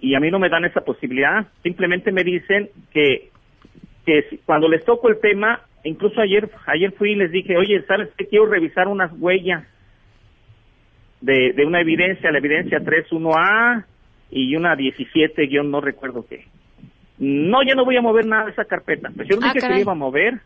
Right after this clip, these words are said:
Speaker 1: nomás dije que quería revisar las huellas porque yo quería comprobar por mí mismo, porque estoy checando las periciales,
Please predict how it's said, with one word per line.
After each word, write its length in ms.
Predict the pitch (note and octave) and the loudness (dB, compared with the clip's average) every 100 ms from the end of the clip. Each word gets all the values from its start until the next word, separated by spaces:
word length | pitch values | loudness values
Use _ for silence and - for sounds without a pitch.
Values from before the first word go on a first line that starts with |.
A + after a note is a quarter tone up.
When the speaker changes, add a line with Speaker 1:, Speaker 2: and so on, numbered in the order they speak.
| - | -12
Speaker 1:
nomás 280 | C#3 D#3 | -2 -2
dije 220 | F#3 A3+ A3+ | -2 -4 -4
que 160 | D#3+ | -4
quería 320 | D3+ C#3+ G#3+ | -2 0 2
revisar 540 | A3+ F3 C#3 - F#3+ - _ _ - _ _ _ _ _ _ _ _ - | 0 -2 -4 -4 -6 -6 _ _ -20 _ _ _ _ _ _ _ _ -2
las 260 | E3 E3+ | 0 2
huellas 340 | G3 G#3+ A3+ A#3+ - | 4 4 2 -2 -2
porque 380 | D#3 - D3 | -2 0 0
yo 140 | C3+ G#3+ | 2 2
quería 360 | A3+ A#3 A#3 A#3 _ - | 2 2 2 -2 _ 0
comprobar 560 | E3+ D3 E3+ D#3 F#3 | 0 0 0 0 0
por 160 | G3 E3+ | 0 -4
mí 140 | F3 | -2
mismo, 300 | G3+ F3 G3+ | -2 -2 -2
porque 240 | G#3+ F#3 B2+ | -6 -6 -6
estoy 180 | - F3+ | -6 -4
checando 380 | F#3+ D#3+ F3+ | -2 -4 -4
las 120 | F3 C#3+ | -4 -4
periciales, 520 | D3+ C3 - D3 F#3+ | -8 -8 -8 -6 -6